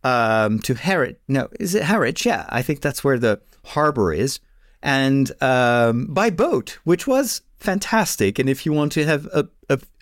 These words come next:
a little bit more information about that, I recommend that you listen to this week's episode of The Walk.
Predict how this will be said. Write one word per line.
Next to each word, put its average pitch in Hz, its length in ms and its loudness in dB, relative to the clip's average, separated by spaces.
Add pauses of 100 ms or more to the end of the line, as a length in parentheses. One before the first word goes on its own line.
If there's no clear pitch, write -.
(100)
a - 260 0
little 160 160 2
bit 156 140 -2
more 151 200 0
information 147 420 -2
about 131 200 0
that, 156 260 0 (400)
I 139 220 0
recommend 156 460 0
that 165 80 2
you 160 160 0
listen 165 260 2
to 165 180 0
this 156 220 0
week's 170 220 -2
episode 139 380 0
of 131 100 -2
The 147 100 2
Walk. 156 460 0